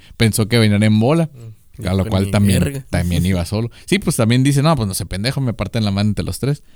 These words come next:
Speaker 1: Entonces, también me hace pensar eso. ¿Cuántas veces, güey? Porque hay una estadística, les mentiría si le dijera el número exacto,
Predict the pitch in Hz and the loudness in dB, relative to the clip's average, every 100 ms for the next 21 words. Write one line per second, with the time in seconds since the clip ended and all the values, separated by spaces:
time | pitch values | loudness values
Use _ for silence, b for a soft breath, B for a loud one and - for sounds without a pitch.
0 | b b b 175 185 170 175 180 170 156 | b b b 0 2 0 2 2 4 2
1 | 139 156 143 135 147 - - - b b | 0 -2 0 0 -2 -4 -10 -14 b b
2 | - 131 127 143 135 113 98 98 - - | 0 2 4 2 2 0 -4 -6 -10 -20
3 | _ _ _ - - 123 - 98 95 113 | _ _ _ -20 0 0 2 -2 2 2
4 | 147 131 - 98 110 139 170 185 - - | 2 2 0 -2 -2 -4 -4 -8 -12 -8
5 | 90 92 92 92 92 87 92 107 92 104 | -2 0 2 0 0 -2 0 0 0 0
6 | 101 107 120 107 104 - 147 | 0 0 0 -2 -4 -6 -12